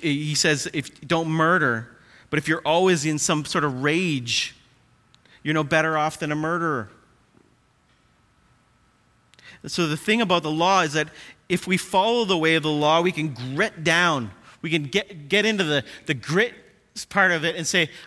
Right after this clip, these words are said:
"I'm gonna willpower this till I ca-, till the, my day's <laughs> over." But it has no, it can't overcome our behavior. We cannot overcome behavior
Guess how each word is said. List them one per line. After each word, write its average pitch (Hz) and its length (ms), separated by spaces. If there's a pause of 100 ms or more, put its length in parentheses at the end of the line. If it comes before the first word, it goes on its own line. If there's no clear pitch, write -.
(120)
"I'm 220 180
gonna 208 260
willpower 220 800
this 202 440 (540)
till 190 120
I 165 120
ca-, 196 320
till 180 320
the, 156 420
my 165 140
day's 170 340
<laughs> 180 100
over." 151 280 (1800)
But 160 140
it 143 80
has 156 320
no, 147 300 (500)
it 143 100
can't 196 320
overcome 151 560
our 135 80
behavior. 117 560 (880)
We 151 120
cannot 208 580
overcome 165 640
behavior 135 640